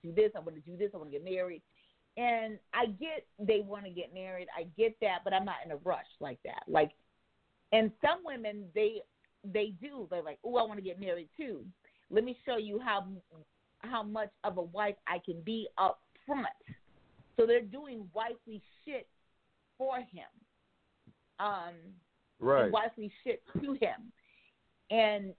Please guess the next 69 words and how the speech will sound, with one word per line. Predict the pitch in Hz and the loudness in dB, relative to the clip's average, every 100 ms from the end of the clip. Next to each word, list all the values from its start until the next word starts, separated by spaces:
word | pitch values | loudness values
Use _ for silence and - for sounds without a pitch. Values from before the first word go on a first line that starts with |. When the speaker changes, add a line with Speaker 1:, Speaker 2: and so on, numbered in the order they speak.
| - | -4
Speaker 2:
But | 175 202 | 4 4
it's | - | 4
the | 233 | 4
Speaker 1:
at | |
the | 214 | 6
Speaker 2:
same | 202 | 4
Speaker 1:
end | 185 | 4
of | |
the | 208 | 4
Speaker 2:
thing | 196 | 8
on | 185 | 6
Speaker 1:
day, | |
Speaker 2:
both | 190 202 214 | 6 4 6
Speaker 1:
they, | |
Speaker 2:
sides, | 208 160 | 6 6
Speaker 1:
they | 269 | 4
Speaker 2:
though. | |
Speaker 1:
don't | - 311 | 4 4
become | 285 233 349 254 | 2 -2 -2 2
the | 226 | 0
wife. | 240 240 139 - - | 4 4 2 -2 0
At | 262 | 0
the | 277 | 0
end | 349 339 | -2 -2
of | 269 | 2
the | |
day, | 294 | 2
they | 240 | 4
don't, | 233 220 | 4 6
they | 226 | 4
do, | 220 | 2
do | 202 190 190 | -8 -8 -4
not | 220 185 | -4 -4
become | 175 208 165 | -6 -8 -8
the | |
wife. | 156 165 - - 139 _ _ - _ _ _ _ - | -6 -6 -8 -16 _ _ _ -20 _ _ _ _ 0
Speaker 2:
Neither | 165 196 190 | 6 6 6
do | 196 | 4
Speaker 1:
So | 202 | 4
Speaker 2:
people | 208 202 | 4 6
like | 202 202 | 6 4
you, | 196 240 | 2 2
though, | 214 147 | 4 4
because | 135 - 156 | 2 4 2
you're | 143 | 4
doing | 151 175 | 2 4
the | 165 - | 2 2
same | 185 180 - | 2 2 2
shit | 185 | 2
that | 156 | 2
the | 147 | 0
person | 185 175 165 151 | 2 2 2 2
doing | 180 214 | 4 6
all | 156 135 | 6 6
that | 131 | 4
is | 117 | 0
doing, | 131 139 | 2 2
except | 131 - 143 | 2 2 2
you're | 147 | 2
doing | 143 156 | 2 4
the | 143 | 4
opposite. | - 170 131 - 101 | 4 2 0 -4 -2
So | 120 | 4
y'all | 123 143 | 4 4
doing | 139 143 123 | 4 4 6
way | 143 147 | 4 2
too | 160 | 0
much | 156 165 | 4 4
on | 151 | 4